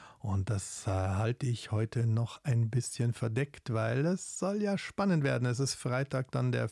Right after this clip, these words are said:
fünfzehnte August. Und, ähm, da habe ich mir was Spezielles, äh, ausgedacht. Und das kommt von mir und das, ähm, werden wir am Freitag dann um sieben Uhr in der Früh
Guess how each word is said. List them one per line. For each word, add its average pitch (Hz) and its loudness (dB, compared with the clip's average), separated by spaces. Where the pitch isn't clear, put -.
fünfzehnte 120 -2
August. 117 2
Und, 110 2
ähm, 110 2
da 143 2
habe 175 0
ich - -2
mir 165 2
was 156 2
Spezielles, 123 -2
äh, 113 2
ausgedacht. 98 -2
Und 107 -2
das - -4
kommt 131 -2
von 131 2
mir 190 4
und 151 0
das, - -2
ähm, 135 2
werden 120 0
wir 117 0
am 110 0
Freitag 123 -4
dann 190 2
um 143 2
sieben 120 0
Uhr 120 2
in 127 2
der 156 2
Früh 113 0